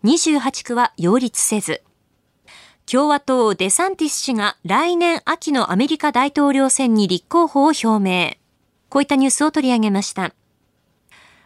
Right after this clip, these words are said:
今週は、五月二十四日木曜日に高橋洋一さんに解説していただいた防衛費増額の財源確保の法案、衆院本会議で賛成多数で可決というニュース。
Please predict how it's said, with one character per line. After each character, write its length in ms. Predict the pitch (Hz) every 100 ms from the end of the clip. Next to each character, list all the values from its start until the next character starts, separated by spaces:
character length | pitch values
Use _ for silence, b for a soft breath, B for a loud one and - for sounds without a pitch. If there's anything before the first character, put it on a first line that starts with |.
| b
今 180 | - 311
週 260 | - 294 269
は、 200 | 233 -
五 180 | 196 311
月 320 | 392 403 -
二 160 | 320 339
十 180 | 311 294
四 140 | 254
日 160 | - 247
木 240 | 233 254
曜 180 | 285 277
日 100 | 202
に 220 | 202 - -
高 340 | 240 330 339
橋 140 | -
洋 140 | 247 277
一 120 | 285
さ 160 | - 277
ん 60 |
に 100 | 254
解 220 | 247 233
説 240 | 233 233 214
し 80 | -
て 140 | 226
い 40 |
た 120 | 208 190
だ 100 | 185
い 80 |
た 200 | 175 175 - B B
防 320 | 170 196 294 320
衛 60 |
費 180 | 302 254
増 240 | 190 247
額 300 | 262 247 -
の 180 | 214 202
財 300 | 180 196 285
源 260 | 302 294 262
確 240 | 285 -
保 140 | - 240
の 160 | 302
法 340 | - 202 208 202
案、 220 | 180 156 _ B B B
衆 340 | - 240 262
院 220 | 269 254 247
本 300 | - 285 294
会 220 | 302 285
議 100 | 247
で 160 | 233 -
賛 320 | - 208 254
成 300 | - 240 220
多 120 | 208
数 300 | - 311 294
で 160 | 285 -
可 140 | -
決 300 | - 302 -
と 100 | 285
い 140 | 262 240
う 40 |
ニ 100 | 220
ュ 20 |
ー 40 | 196
ス。 220 | - 170